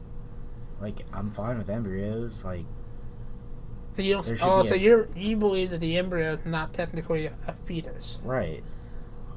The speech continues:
Speaker 1: Like,
Speaker 2: So
Speaker 1: I ain't about killing fetuses. That's an alive thing.
Speaker 2: So you're saying once a certain point, they shouldn't be able to do it?
Speaker 1: Right.
Speaker 2: So what, I can't remember what that was, like, three months, I think it is. Three months is when it,
Speaker 1: I
Speaker 2: like
Speaker 1: mean,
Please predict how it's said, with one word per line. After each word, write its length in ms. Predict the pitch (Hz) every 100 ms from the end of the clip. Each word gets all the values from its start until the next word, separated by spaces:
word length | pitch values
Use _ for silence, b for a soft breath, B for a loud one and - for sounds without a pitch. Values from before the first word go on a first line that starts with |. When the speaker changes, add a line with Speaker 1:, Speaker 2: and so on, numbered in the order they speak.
| - -
Speaker 1:
Like, 140 | 180
Speaker 2:
So 520 | 165 - 170 156 165 -
Speaker 1:
I 60 | 107
ain't 100 | 110
about 280 | 104 101 - - - -
killing 340 | - 117 92
fetuses. 600 | 92 127 104 - 80 92
That's 280 | 92 104 107
an 100 | 104
alive 440 | 95 82 85 85
thing. 460 | - 78 80 87 101 - - - - - - B B B B B B
Speaker 2:
So 140 | -
you're 160 | 190 214
saying 280 | 240 226 196
once 220 | 185 208
a 60 | 170
certain 360 | - 196 180
point, 340 | 165 180 185 180
they 160 | 165 160
shouldn't 300 | - 165 165
be 120 | 160
able 180 | 160 160
to 80 |
do 180 | 160 160
it? 40 | 175
Speaker 1:
Right. 280 | 107 80 - - - - - - B B B B
Speaker 2:
So 260 | - 170 160
what, 180 | 196 202
I 40 |
can't 220 | 180 240 220
remember 160 | 170
what 120 | 170
that 160 | 170 151
was, 160 | 170 175
like, 180 | 151 -
three 160 | 165
months, 320 | 170 160 180 165
I 40 |
think 180 | 165 185
it 100 | 170
is. 220 | 175 180
Three 200 | - 185
months 280 | 180 175 175
is 60 |
when 180 | 170 165
it, 60 | 160
Speaker 1:
I 40 |
Speaker 2:
like 100 | 139
Speaker 1:
mean, 320 | 226 95 85